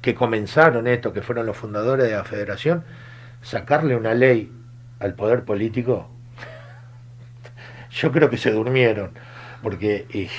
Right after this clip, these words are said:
imagínate, tuvimos veinte años, se durmieron, en algún lado se durmieron. Pero el poder y la demostración, cuando quisieron reaccionar,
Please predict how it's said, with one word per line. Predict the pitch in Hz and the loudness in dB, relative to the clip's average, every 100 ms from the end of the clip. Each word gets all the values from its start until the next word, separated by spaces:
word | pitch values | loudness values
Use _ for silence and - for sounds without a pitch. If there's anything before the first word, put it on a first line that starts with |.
| 110 85 | -6 -6
imagínate, | 95 107 127 135 101 | -6 -2 2 2 2
tuvimos | 98 120 123 | -2 4 8
veinte | 127 127 123 156 | 8 8 8 6
años, | 120 120 131 - - | 6 2 -4 -8 -10
se | - 143 | 4 10
durmieron, | 143 135 160 139 120 - | 10 10 8 8 6 2
en | 147 120 | 0 4
algún | 139 151 | 6 8
lado | 151 170 127 | 10 10 8
se | 120 | 2
durmieron. | 117 135 131 104 95 - 285 226 220 | 0 0 0 0 -6 -6 -6 -6 -2
Pero | - 135 | 4 8
el | 139 127 | 6 6
poder | 143 160 214 240 - | 4 6 4 2 -4
y | 123 | -2
la | 117 | 0
demostración, | 117 123 123 123 123 - 117 98 - - - - - - - | 0 0 -2 0 -2 0 -2 -4 -12 -20 -20 -20 -20 -20 -8
cuando | - 113 117 - | -2 0 0 0
quisieron | - 107 151 170 139 | -4 -2 2 4 4
reaccionar, | 123 110 - 117 160 202 | 2 2 -2 -2 -2 -2